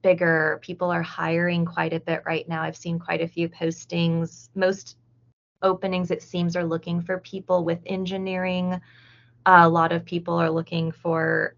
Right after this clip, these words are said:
uh, folks who come from, like, a quality background. I've been seeing as well, trying to in-, integrate the quality management system experience and bring,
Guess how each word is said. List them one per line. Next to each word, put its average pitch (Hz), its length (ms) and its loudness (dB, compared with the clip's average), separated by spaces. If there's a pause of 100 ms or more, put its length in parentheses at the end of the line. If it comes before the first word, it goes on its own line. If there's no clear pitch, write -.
uh, 165 360 -6
folks 170 320 -6
who 170 80 -6
come 165 240 -8
from, 165 140 -10
like, 147 180 -6
a - 60 -14
quality 208 640 -2
background. 170 960 -2
I've 165 140 -8
been 160 160 -4
seeing 160 360 -6
as 156 160 -10
well, 160 300 -2
trying 156 300 -10
to - 200 -10
in-, 156 140 -8 (240)
integrate 170 480 2
the 165 60 -10
quality 156 340 -2
management 185 480 -4
system 175 420 -2
experience 160 960 -4 (480)
and 170 180 2
bring, 165 360 2